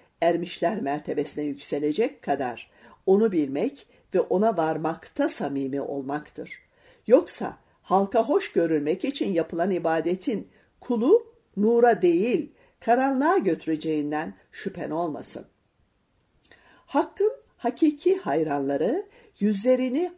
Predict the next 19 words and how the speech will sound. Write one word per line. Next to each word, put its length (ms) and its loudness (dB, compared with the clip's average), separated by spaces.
halka 560 -2
ve 140 2
arkalarını 720 0
hak 520 -4
tarafına 600 -4
çevirmiş 600 -2
olanlar 580 0
değildir. 540 -2
Yüzünü 420 2
halka 380 -2
çevirmek 760 -4
ancak 460 2
halkın 520 0
varlığında 800 2
ve 100 0
çehresinde 1000 -2
hakkı 380 0
görebilenlerin 1120 2
işidir. 600 -12